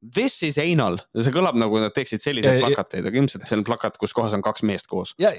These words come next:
Speaker 2: jah, aga siis mul kohe tekib küsimus, et kui sa selle artikli lahti teed,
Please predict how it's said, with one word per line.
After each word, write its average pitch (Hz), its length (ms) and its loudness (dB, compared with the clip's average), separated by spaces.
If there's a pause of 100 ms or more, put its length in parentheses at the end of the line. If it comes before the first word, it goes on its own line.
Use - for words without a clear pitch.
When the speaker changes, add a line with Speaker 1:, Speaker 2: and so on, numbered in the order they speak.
(200)
Speaker 2:
jah, 190 180 2
aga 147 220 4
siis 160 160 2
mul 143 80 4
kohe 156 180 2
tekib 127 220 0
küsimus, 151 320 2
et 110 100 0
kui 127 140 0
sa - 20 4
selle 123 220 6
artikli 127 560 2
lahti - 320 0
teed, 90 240 -2